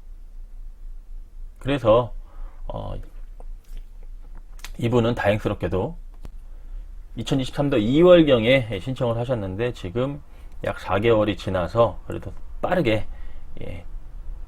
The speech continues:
재해보상 군경 요건에 해당하는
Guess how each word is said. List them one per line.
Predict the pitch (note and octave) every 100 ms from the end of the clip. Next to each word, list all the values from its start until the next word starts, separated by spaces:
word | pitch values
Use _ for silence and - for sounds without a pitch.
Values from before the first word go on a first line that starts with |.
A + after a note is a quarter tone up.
| -
재해보상 | - G#2 G#2 G2+ G2+ G#2 G2
군경 | F#2 F#2 G#2 F#2
요건에 | F2 - F#2+ G2 G#2+
해당하는 | A#2+ G2 F#2 D#3